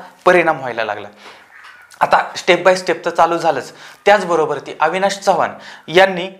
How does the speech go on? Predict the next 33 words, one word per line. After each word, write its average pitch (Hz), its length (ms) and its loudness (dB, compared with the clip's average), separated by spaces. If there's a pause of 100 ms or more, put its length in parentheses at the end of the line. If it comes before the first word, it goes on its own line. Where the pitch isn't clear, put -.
(360)
एसी 202 320 -6
ना, 208 120 -6 (180)
एसी 196 240 -2
class, 165 420 0 (260)
त्याच्यानंतर 175 520 0
डीसी 185 340 -2
class, 165 340 -4
असे 175 200 -6
वेगवेगळे 175 440 -4
class 170 340 -2
चालू 135 200 0
केले. 101 240 -10 (800)
आता - 140 2
हे 262 200 2
सगळे 240 360 4
class 226 400 0
चालू 214 220 2
झाले. 147 480 -6 (220)
आता 175 160 0
याच्यामध्ये 180 720 0
यांची 175 280 -4
प्रचार 190 400 0
करण्याची, 156 480 -4
प्रसार 175 380 0
करण्याची 151 540 -2
किंवा 156 220 -4
मीडियाला 170 440 2
manage 175 320 0
करण्याची 151 500 -4 (340)
ही 180 120 0
पद्धत 185 480 0 (120)
अनेक, 175 280 -6
एकदम 160 340 2